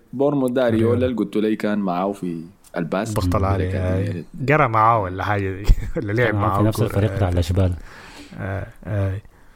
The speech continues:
Speaker 1: آه، اللي شيت بس داير أقوله عن بورموث ده إنه العباية ده <laughs> لسه ما فاهم الدوري ده. ما ينفع تضغط بأسلوب
Speaker 2: آه.
Speaker 1: زي ده. آه، كمية المساحات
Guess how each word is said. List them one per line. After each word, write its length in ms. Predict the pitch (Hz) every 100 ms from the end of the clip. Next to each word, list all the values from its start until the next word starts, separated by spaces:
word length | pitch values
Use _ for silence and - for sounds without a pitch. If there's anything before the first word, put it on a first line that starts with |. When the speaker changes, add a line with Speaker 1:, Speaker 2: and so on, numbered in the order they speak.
| -
Speaker 1:
آه، 440 | - 147 151 151 156
اللي 160 | 175
شيت 160 | 165 208
بس 140 | 202
داير 200 | 196 185
أقوله 260 | 175 175 170
عن 180 | 123 127
بورموث 340 | 135 131 123
ده 140 | 123
إنه 540 | 127 127 123 120 123 - - -
العباية 480 | 113 104 123 131 127
ده 300 | 123 127 - - _ _
<laughs> 400 | - - - -
لسه 280 | 123 - 98
ما 160 | 101
فاهم 420 | 98 95 90 82
الدوري 400 | 87 85 85 87
ده. 140 | 82 - - - - - -
ما 140 | 175
ينفع 300 | 151 123 107
تضغط 400 | 101 131 - 113
بأسلوب 440 | - 104 107 98 101
Speaker 2:
آه. 60 |
Speaker 1:
زي 160 | 110 -
ده. 140 | - _ _ _ _ _ _ _ -
آه، 100 | 139
كمية 420 | 170 170 165 165
المساحات 1000 | 175 160 165 170 170 - 202 226 226 -